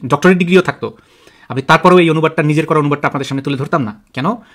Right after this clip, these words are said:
কারণ আপনারা বলতেন যে নাস্তিক নিজের মতো করে অনুবাদ করছে। এই জন্য আমি কী করি সবসময়, আপনারা যাদেরকে মানেন তাদের অনুবাদ দিই। যেমন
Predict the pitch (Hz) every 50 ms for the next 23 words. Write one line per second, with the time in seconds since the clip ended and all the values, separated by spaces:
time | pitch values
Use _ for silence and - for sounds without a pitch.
0 | _ _ - 117 123 131 120 - - 123 123 117 120 117 151 - 180 147 127 120
1 | - - 151 143 - 135 120 120 120 117 113 117 123 117 113 110 107 107 - -
2 | - - - - _ - - 131 135 147 156 156 165 - 180 - 185 185 - -
3 | - - - 170 180 196 247 - - _ _ _ - _ - - - 175 190 170
4 | 165 170 170 - 170 165 190 190 170 147 147 139 131 123 123 113 120 113 135 151
5 | 196 220 -